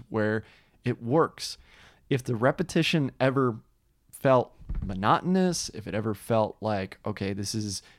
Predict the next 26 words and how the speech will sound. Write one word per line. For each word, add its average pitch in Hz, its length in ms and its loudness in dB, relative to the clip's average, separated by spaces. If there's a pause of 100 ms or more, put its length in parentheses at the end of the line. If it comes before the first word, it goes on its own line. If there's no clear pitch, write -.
(100)
being 110 240 -4
dragged 117 420 0
out 139 220 4
too - 140 -2
long, 170 340 0
it 127 60 0
would 120 100 0
be 127 100 2
a 113 40 0
problem. 120 560 2
But 101 100 -4
this 151 180 -2
album 214 280 0
comes 143 340 0
in 135 240 2 (320)
at 117 140 0
about 107 180 0
forty 151 320 4
minutes. 120 460 2
It's - 140 -12
got - 200 -4
over 101 240 -2
fifteen 175 560 2
tracks 107 480 0 (100)
on 104 200 -2
here. 107 380 -2